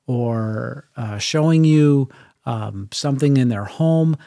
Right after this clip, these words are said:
They took great care and detail to make sure that everything was just right. They di-, they worked on stuff.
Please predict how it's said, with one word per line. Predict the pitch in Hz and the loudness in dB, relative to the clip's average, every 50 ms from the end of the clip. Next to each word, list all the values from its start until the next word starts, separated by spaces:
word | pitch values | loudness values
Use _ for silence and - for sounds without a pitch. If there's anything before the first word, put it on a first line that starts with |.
| - _ _ _ - | -20 _ _ _ -6
They | 131 127 127 151 165 160 | -4 0 4 4 4 4
took | 156 - - 175 170 147 131 | 2 -2 -6 -4 -4 -4 -6
great | 120 135 143 156 180 220 214 202 - | -2 0 2 2 2 2 0 -4 -10
care | - - 185 180 165 160 156 151 147 151 151 - - | -6 -2 0 0 2 2 2 2 2 0 -2 -4 -2
and | 135 127 131 123 | 0 0 0 0
detail | 117 139 156 160 151 - - 135 123 120 120 117 117 117 113 | 0 0 0 0 0 -2 -2 -2 -2 0 -2 -2 -4 -6 -6
to | - - 131 | -6 -2 0
make | 135 135 139 127 | 2 2 2 0
sure | - - - 147 135 | -2 0 0 0 2
that | 127 127 117 | 2 0 0
everything | 123 127 135 143 151 139 135 147 139 131 127 | 0 0 2 2 2 2 2 0 0 0 0
was | 120 110 101 107 | 0 -2 -4 -6
just | 104 - - - 135 123 127 120 - - - | -8 -8 -4 -2 0 0 0 -2 -4 -6 -4
right. | 135 127 117 107 104 104 107 | -2 -2 -2 -2 -4 -4 0
They | 127 143 | 0 0
di-, | 139 147 170 160 175 | 2 0 -2 -2 0
they | 170 180 190 | 0 2 2
worked | 196 202 220 226 214 214 202 | 2 2 2 2 2 0 -2
on | 185 170 156 | -2 0 -2
stuff. | 135 - - - 151 147 139 - - | -4 -6 -4 -2 0 0 -2 -2 -8